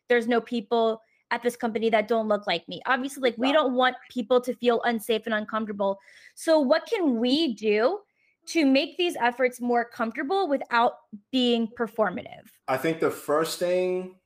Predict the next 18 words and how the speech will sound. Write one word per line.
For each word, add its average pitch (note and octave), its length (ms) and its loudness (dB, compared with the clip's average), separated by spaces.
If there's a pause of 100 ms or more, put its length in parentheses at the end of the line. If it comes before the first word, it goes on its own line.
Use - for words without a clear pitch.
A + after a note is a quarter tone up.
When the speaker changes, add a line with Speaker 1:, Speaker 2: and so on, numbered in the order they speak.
(280)
Speaker 2:
is C3+ 240 4
to D3 80 0
remember C3 480 2
that A#2+ 300 0
it A#2 100 -8
starts A#2 340 -4
with G#2+ 140 -8
the G#2+ 140 -6
individual, G#2+ 1080 -6 (280)
yourself, G#2+ 800 -4 (200)
whether C#3 360 2
it's C3 240 -4 (100)
in A#2+ 180 -4
a A2+ 60 -4
workplace G#2+ 480 -4
setting G2 280 -8
or F#2 60 -14
not. F2 260 -16